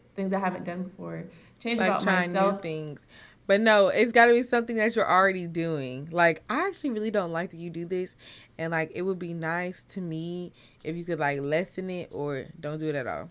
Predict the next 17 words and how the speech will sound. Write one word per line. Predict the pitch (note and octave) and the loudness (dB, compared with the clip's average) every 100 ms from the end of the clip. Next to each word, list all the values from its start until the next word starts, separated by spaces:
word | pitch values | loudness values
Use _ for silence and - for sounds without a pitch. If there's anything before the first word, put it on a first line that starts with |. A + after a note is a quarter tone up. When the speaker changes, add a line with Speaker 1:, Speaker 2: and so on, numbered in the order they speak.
| - | -6
Speaker 1:
Oh, | F#3+ G3+ G3+ G3 F#3+ - | 0 2 0 -2 -6 -8
maybe, | F#3 F#3+ F#3+ G3+ G3 G3 | -6 -4 -6 -8 -10 -10
um, | F#3+ F#3 F#3 - _ | -10 -8 -10 -14 _
like, | F#3 F#3 | -10 -10
the | F#3 F3+ | -6 -8
aggressive | - F#3 F#3+ F#3+ | -6 -6 -6 -10
spending. | - - F3+ F#3 G#3 G#3+ A3 - _ _ _ _ _ _ _ _ - | -14 -14 -12 -12 -12 -14 -14 -18 _ _ _ _ _ _ _ _ -10
I | F#3 | -8
would | F#3 | -8
stop | - - - | -12 -18 -18
that | - - _ - | -20 -20 _ -14
if | F#3+ | -10
someone | - A#3+ | -6 -2
<laughs> | - | 4
asked | D#4 - - | 4 4 -4
me | B3 - - | -6 -8 -18
to. | - | -18